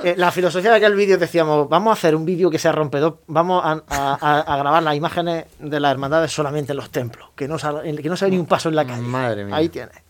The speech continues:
Speaker 1: Ahí siguen en los templos.
Speaker 2: No sé yo ya si deberemos hacer más cosas o mejor nos estamos quietos.
Speaker 1: No, hombre, habrá que hacer algo, pero cuando ya tenga esto viso de que, de que va para adelante, de que salimos, ¿no?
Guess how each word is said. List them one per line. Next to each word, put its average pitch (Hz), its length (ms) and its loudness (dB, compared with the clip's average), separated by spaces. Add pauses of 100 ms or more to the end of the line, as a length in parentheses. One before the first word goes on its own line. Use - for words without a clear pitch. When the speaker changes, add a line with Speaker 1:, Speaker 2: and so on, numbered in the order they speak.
(420)
Speaker 1:
Ahí 156 120 4
siguen 170 220 2
en 165 80 2
los 165 100 2
templos. 196 300 -4 (240)
Speaker 2:
No 110 160 -14
sé 117 200 -8
yo 113 120 -4
ya 117 240 -2
si 120 100 -8
deberemos 110 680 -2
hacer 107 220 -8
más 101 160 -12
cosas 135 460 -4
o 107 260 -4
mejor 110 300 -4
nos 120 160 -4
estamos 110 300 -8
quietos. 127 340 -8
Speaker 1:
No, 131 160 -2
hombre, 110 240 -4
habrá 104 160 -4
que 135 60 -4
hacer 98 200 -6
algo, 104 220 -6
pero 98 240 -10
cuando 104 240 -12
ya 110 200 -6
tenga 139 200 -6
esto 127 180 -8
viso 120 220 -8
de 113 120 -6
que, 113 480 -8 (440)
de 120 100 -8
que 131 100 -6
va 127 120 -4
para 127 140 -4
adelante, 127 280 -6
de 123 80 -4
que 120 80 -8
salimos, 135 380 -8
¿no? 139 100 -12